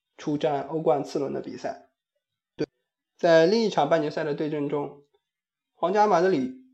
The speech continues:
将在主场迎战英超的曼城队。对于皇马的一个特别好的消息是，C 罗已经恢复训练了，估计是可以赶上次轮的比赛。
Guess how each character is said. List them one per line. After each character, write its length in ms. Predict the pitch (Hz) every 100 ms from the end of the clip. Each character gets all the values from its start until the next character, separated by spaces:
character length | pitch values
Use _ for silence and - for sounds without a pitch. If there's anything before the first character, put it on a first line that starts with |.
| _
将 480 | - 160 160 160 160
在 260 | 170 160 143
主 220 | 143 180
场 340 | 165 123 - 139
迎 200 | 147 165
战 380 | 165 - - -
英 200 | 190 190
超 200 | 185 185
的 100 | 175
曼 180 | 160 160
城 180 | 139 143
队。 340 | 165 - - _ _ _ _ _
对 140 | 208 208
于 180 | 220
皇 200 | 208 208
马 200 | 226 165 143
的 120 | 147
一 120 | 160
个 560 | 180 175 156 139 - -
特 180 | - 202
别 180 | 147 151
好 200 | - 139
的 80 |
消 220 | 135 170 175
息 200 | 147 -
是， 480 | - 139 - - _ _
C 240 | - 208
罗 240 | 202 165 180
已 120 | 143
经 400 | - 143 143 143
恢 200 | 143 185
复 100 | 180
训 180 | - 165
练 180 | 175 127
了， 220 | - - _ _ _
估 140 | - 165
计 200 | 165 151
是 260 | 165 147
可 160 | 143 160
以 100 | 160
赶 200 | 160 160
上 240 | 156 139
次 160 | - 170
轮 140 | 135
的 80 | 147
比 140 | - 120
赛。 300 | 151 -